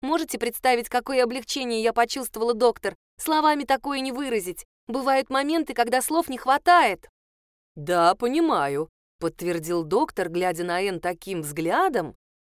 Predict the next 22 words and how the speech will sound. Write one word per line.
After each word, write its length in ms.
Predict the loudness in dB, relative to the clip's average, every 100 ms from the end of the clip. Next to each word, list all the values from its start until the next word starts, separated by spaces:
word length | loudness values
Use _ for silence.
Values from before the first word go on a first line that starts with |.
| -8
будто 360 | 0 0 0 -4
видел 400 | -2 -2 -4 -4
в 60 |
ней 180 | -4 -4
нечто, 420 | -2 -4 -4 -8
что 180 | -8 -6
нельзя 380 | -6 -6 -4 -4
выразить 400 | -4 -6 -6 -8
в 40 |
словах. 600 | -4 -2 -2 -4 -6 -14 _ _ _ _ _ _
Позже 380 | -2 0 0 -2
он, 140 | -2
правда, 320 | -2 -2 -2 -2
нашёл 440 | -4 -4 -4 -4
слова 480 | -2 -2 0 -2 -4 _ _
при 140 | -4 -2
разговоре 520 | -2 -2 0 0 -2
с 100 | -4
мистером 640 | -6 -6 -6 -6 -4 -6 _ _
и 120 | -6
миссис 480 | -4 -4 -6 -10 -10
Барри. 480 | -4 -4 -4 -8